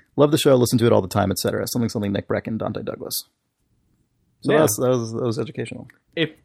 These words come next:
Speaker 1: And if, yes, if you
Speaker 3: Dante,
Speaker 1: could
Speaker 3: if you want
Speaker 2: Dante
Speaker 3: to
Speaker 2: would have been here
Speaker 3: if
Speaker 2: for
Speaker 3: you
Speaker 2: that
Speaker 3: wanna just
Speaker 2: podcast.
Speaker 3: dive in on either, on either Jay or Alan or both, we'll, we'll take it.
Speaker 1: Yeah, please, please do that. Um,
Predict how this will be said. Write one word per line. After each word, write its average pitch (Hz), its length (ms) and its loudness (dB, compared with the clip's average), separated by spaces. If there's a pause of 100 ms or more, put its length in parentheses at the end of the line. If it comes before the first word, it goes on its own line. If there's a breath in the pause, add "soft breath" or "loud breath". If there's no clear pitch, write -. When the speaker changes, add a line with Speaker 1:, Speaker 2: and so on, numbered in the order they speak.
Speaker 1:
And 143 140 6
if, 147 100 6
yes, 147 280 4
if - 80 -2
you 139 40 0
Speaker 3:
Dante, 185 260 6
Speaker 1:
could 185 40 4
Speaker 3:
if 170 80 -2
you 196 100 4
want 214 140 6
Speaker 2:
Dante 214 80 4
Speaker 3:
to 247 80 6
Speaker 2:
would 185 60 4
have 143 80 2
been 208 100 4
here 180 100 6
Speaker 3:
if 127 40 2
Speaker 2:
for 208 80 6
Speaker 3:
you 233 60 8
Speaker 2:
that 233 60 6
Speaker 3:
wanna 226 100 2
just 160 60 -6
Speaker 2:
podcast. - 80 0
Speaker 3:
dive 180 260 4
in 185 160 4
on 160 360 2
either, 175 540 4
on 143 240 0 (100)
either 180 300 2
Jay 165 320 4
or 160 100 4
Alan 170 500 0
or 135 120 4
both, 139 420 2 (140)
we'll, 131 200 -4 (100)
we'll 131 120 0
take 131 240 0
it. 107 80 2
Speaker 1:
Yeah, 104 140 6
please, 135 340 4
please 120 280 0
do 107 120 2
that. 87 220 -4 (240)
Um, 104 340 -6